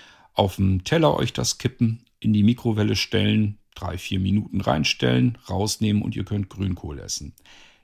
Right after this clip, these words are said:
Ja, natürlich, das schmeckt bei weitem nicht so, wie Grünkohl schmecken sollte. Ich bin da sehr pingelig, wie Grünkohl schmecken sollte. Meine Frau,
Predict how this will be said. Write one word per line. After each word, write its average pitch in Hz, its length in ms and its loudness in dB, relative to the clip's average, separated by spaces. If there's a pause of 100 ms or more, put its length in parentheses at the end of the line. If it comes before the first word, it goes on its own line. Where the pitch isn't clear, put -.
Ja, 135 680 4 (480)
natürlich, 143 960 4
das - 160 -6
schmeckt - 400 0
bei 104 340 0
weitem 135 760 2
nicht 123 360 -2
so, 117 640 -2
wie 101 140 -2
Grünkohl 127 560 0
schmecken 101 540 0
sollte. 73 460 -10 (520)
Ich - 100 -20
bin 107 120 4
da 104 100 4
sehr 95 180 2
pingelig, 151 580 2
wie 104 80 0
Grünkohl 113 500 2
schmecken 147 420 0
sollte. 123 360 2
Meine 98 320 2
Frau, 160 560 2